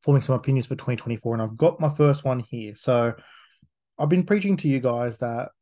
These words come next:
at least for me from a draft, those first six, I break it up into four. The draft for me is in four areas.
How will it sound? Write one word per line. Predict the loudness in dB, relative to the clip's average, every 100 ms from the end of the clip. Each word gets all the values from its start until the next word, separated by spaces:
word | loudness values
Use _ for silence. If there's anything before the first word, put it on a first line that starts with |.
| -4
at | 2
least | 2 2
for | 0
me | -2
from | -2 -4
a |
draft, | -2 -2 -2 -4 -6 _ -4
those | -2 -4
first | -2 0 0 -2 -12 -20
six, | -10 -10 -10 -18 _ _ _ _ -2
I | 2
break | 2 4
it |
up | 2 4
into | 4 6 4 0 -4 _ _ _ _
four. | 2 4 6 6 4 0 _ _ -2
The | 0
draft | 2 2 -2 -6
for | -4
me | -2 -4
is | -6 -6
in | -10 -10
four | -4 -2 -2
areas. | -4 -4 -4 -10 -14